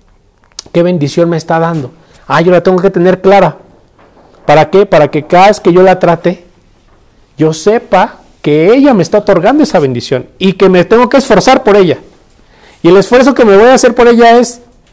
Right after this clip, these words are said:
quiero, quiero, quiero, quiero, quiero, quiero, quiero, quiero, quiero, quiero, quiero, quiero, y pues esforzarme para darle, darle, darle, darle, darle.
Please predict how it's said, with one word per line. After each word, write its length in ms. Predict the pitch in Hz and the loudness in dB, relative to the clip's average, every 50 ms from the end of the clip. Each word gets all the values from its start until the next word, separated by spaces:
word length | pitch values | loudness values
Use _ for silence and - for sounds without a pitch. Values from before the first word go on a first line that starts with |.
| _ _ _ _ _ _ _ - | _ _ _ _ _ _ _ -2
quiero, 280 | 196 202 208 214 202 | 0 0 2 0 0
quiero, 300 | - 202 196 196 196 196 | 0 2 2 2 2 0
quiero, 280 | - 202 202 202 190 196 | 0 0 2 2 0 0
quiero, 280 | - 190 196 202 185 | 0 2 2 2 0
quiero, 300 | 190 - 196 196 202 180 | 0 0 0 0 0 0
quiero, 280 | - 185 185 190 190 190 | -2 -2 0 0 0 0
quiero, 280 | - 196 190 196 190 190 | 0 -2 0 0 -2 -2
quiero, 280 | 185 180 185 190 185 | 0 0 0 0 -2
quiero, 280 | - 190 180 180 185 180 | 0 0 0 0 0 -2
quiero, 280 | - 185 185 190 175 185 | -2 -2 0 -2 -2 -2
quiero, 280 | - 175 180 185 175 | -2 -2 -2 -2 -2
quiero, 260 | - 185 180 185 208 190 | -2 -2 0 0 0 0
y 40 | |
pues 240 | - - 135 131 - - | -2 -2 -8 -10 -8 -6
esforzarme 680 | 120 131 131 - - 139 131 - - 131 143 139 151 | -4 -4 -4 -4 -4 -6 -6 -4 -6 -6 -6 -6 -6
para 200 | - 160 123 101 | -4 -4 -4 -4
darle, 300 | 98 107 110 107 107 107 | -4 -4 -6 -6 -6 -6
darle, 300 | 107 113 107 104 107 107 | -6 -6 -6 -6 -6 -6
darle, 260 | 107 117 113 107 101 | -4 -4 -6 -6 -6
darle, 300 | 107 117 123 110 104 104 | -6 -6 -6 -6 -6 -6
darle. 240 | 120 139 131 113 - | -4 -4 -4 -4 -6